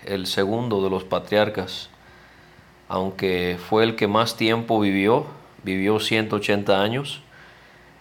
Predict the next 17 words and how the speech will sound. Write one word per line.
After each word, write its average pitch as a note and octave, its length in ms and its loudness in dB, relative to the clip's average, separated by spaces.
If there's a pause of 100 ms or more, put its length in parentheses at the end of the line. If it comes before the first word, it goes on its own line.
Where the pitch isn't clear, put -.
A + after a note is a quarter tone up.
(220)
el F#2+ 220 -4
capítulo A2 480 2
veintiséis G#2+ 920 2
es A2+ 160 -4
el G2+ 140 2
único C3 480 0
que G#2+ 260 4
es - 300 -2
dedicado G2+ 680 4
exclusivamente G2 1300 0
a F#2 160 -2
él. G2 220 2 (1200)
Y G#2 60 -4
vamos A#2+ 320 4
a B2+ 80 2
notar A2+ 420 4
que F#2 460 0